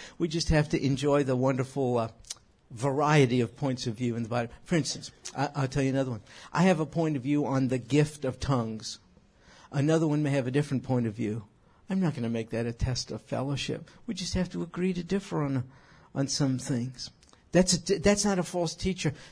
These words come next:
That's just someone had a different background than I did or something like that. It's just like being in a normal family. But these people are evil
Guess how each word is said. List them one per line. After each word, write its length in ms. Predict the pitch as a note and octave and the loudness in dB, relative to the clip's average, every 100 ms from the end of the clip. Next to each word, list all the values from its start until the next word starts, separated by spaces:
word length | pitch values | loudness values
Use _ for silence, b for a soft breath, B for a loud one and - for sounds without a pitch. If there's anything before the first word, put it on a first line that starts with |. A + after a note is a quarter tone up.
| B | B
That's 280 | F3 F3+ - | 0 0 -2
just 280 | F#3 - E4 | -4 -2 -2
someone 280 | - C#4+ A#3+ | 2 4 4
had 140 | A3 | 2
a 60 | E3 | 2
different 340 | D#3 - A#2 | -2 -2 -4
background 560 | D3 F#3 F#3 E3+ F3 E3+ | -2 -2 0 -2 0 0
than 100 | D#3+ | 0
I 220 | D#3 D#3+ | 0 0
did 340 | D3 D#3 D#3+ | 0 2 2
or 80 | C#3+ | 2
something 460 | B2 - D3 D3 C3+ | -4 -4 -2 -2 -2
like 260 | C3 B2+ | -2 -4
that. 240 | C3 B2 B2 B - | -4 -6 -6 B -4
It's 140 | F#3 | -2
just 200 | F3+ - | -2 -2
like 180 | D3 A#2+ | -2 0
being 220 | C#3+ C3+ | 2 2
in 120 | B2 | 2
a 60 | A#2+ | 2
normal 400 | B2+ C3 B2 A2+ | 2 2 0 -4
family. 540 | - C#3 C3 A#2+ A#2 B B B B - | -6 -4 -2 -4 -6 B B B B 0
But 200 | C3 C3 | 2 6
these 320 | F#3+ G#3 - | 6 6 2
people 500 | D#3 C#3+ C#3 B2 G#2+ - B B B - | -2 -2 0 -2 -2 -10 B B B -4
are 240 | B2 B2 - | -2 0 0
evil 600 | C#3+ D3+ D#3 E3 D3 | 0 2 2 2 0